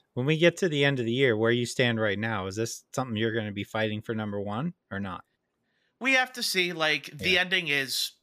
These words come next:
Speaker 2: it's good. I
Speaker 1: Okay.
Speaker 2: can't wait for more people to play it. And, like, the ending itself, gave me, like, a top seven game.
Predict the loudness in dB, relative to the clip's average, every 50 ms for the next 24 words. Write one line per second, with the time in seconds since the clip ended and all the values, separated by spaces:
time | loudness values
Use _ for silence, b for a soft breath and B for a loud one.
0 | _ 0 2 2 2 0 -6 -8 -6 -6 -6 -8 -10 _ _ _ -6 -2 0 0
1 | 0 0 0 0 0 -2 -4 -6 -8 -14 -12 -12 -12 -12 -12 -14 -14 -16 -20 -20
2 | _ -14 -12 -10 -10 -12 -12 -8 -4 -2 -2 -2 -2 -4 -4 -4 -4 -4 -6 -10
3 | -18 _ _ _ -10 -6 -2 0 2 2 0 0 -2 -2 -2 -4 -6 -6 -6 -4
4 | -2 0 -2 -2 -4 -8 -18 -20 -20 _ _ _ _ _ _ -10 -10 -10 -10 _
5 | _ _ _ _ -2 -2 0 0 -2 -4 -6 -6 -4 -4 -4 -6 -8 -10 -8 -4
6 | -2 -2 -2 -2 -4 -6 -4 -2 -2 -4 -4 -8 -10 -8 -6 -4 -4 -2 -4 -6
7 | -8 -12 -18 _